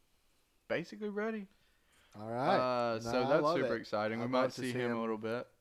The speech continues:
Speaker 1: Might
Speaker 2: Yeah.
Speaker 1: see him a little bit.
Speaker 2: Yeah. Love to see Brock Bowers back out on the back out on the field for sure.
Speaker 1: But
Speaker 2: That'd
Speaker 1: yeah,
Speaker 2: be a lot of fun.
Speaker 1: pumped for the game.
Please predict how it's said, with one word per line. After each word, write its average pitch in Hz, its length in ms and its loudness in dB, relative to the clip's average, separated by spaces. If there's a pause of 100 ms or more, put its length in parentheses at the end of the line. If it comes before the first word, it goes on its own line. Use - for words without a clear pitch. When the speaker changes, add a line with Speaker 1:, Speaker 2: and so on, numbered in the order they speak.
(120)
Speaker 1:
Might 117 360 0
Speaker 2:
Yeah. 104 100 0
Speaker 1:
see 101 240 -10
him 90 180 -14
a 90 40 -14
little 92 260 -12
bit. 95 220 -8
Speaker 2:
Yeah. 98 160 -10 (380)
Love 120 200 -6
to 110 100 -14
see 113 160 -10
Brock 104 260 -4
Bowers 101 380 -6
back 104 260 -6
out 104 140 -6
on 104 180 -8
the 98 180 -8 (540)
back 110 200 -6
out 107 100 -6
on 104 100 -10
the 98 60 -12
field 104 320 -12
for 98 140 -16
sure. 110 360 -10 (120)
Speaker 1:
But 120 80 -2
Speaker 2:
That'd 120 140 0
Speaker 1:
yeah, 135 100 2
Speaker 2:
be 107 60 -2
a 104 40 -4
lot 104 140 -8
of 101 80 -12
fun. 107 140 -6
Speaker 1:
pumped 165 180 0
for 160 80 -6
the 147 80 -4
game. 143 580 -2